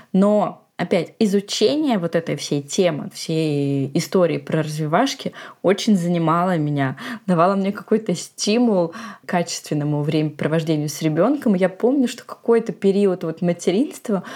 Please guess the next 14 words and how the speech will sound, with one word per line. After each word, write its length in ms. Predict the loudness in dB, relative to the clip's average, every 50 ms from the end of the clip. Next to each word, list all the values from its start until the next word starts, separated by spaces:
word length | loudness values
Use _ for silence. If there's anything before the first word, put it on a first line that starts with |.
| -16 -14 -4 0
меня 200 | 2 4 4 4
это 180 | 2 2 2
наполняло, 680 | 0 0 0 0 0 0 2 2 2 0 0 0 -2 -2
мне 180 | -2 -2 -2 -2
это 160 | -2 0 0
нравилось. 640 | 0 2 2 2 2 0 -2 -4 -4 -4 -4 -2 -2
Лука 260 | -4 -2 0 -2 -2 -2
спала, 380 | -4 -2 0 0 2 2 2
я 160 | 0 0 0
там 220 | 0 0 0 0 2
готовила 460 | 2 2 2 2 0 2 2 0 -2
какие-то 560 | -4 -8 -6 -2 -2 -2 0 0 -2 -4 -2 -4 -8 -16 -14 -4 0
развивающие 720 | 0 2 2 2 2 2 2 2 2 0 0 -2 -2 -2
пособия 840 | 0 0 -2 -2 -2 -2 0 2 2 2 0 0 0 0 0 0 -2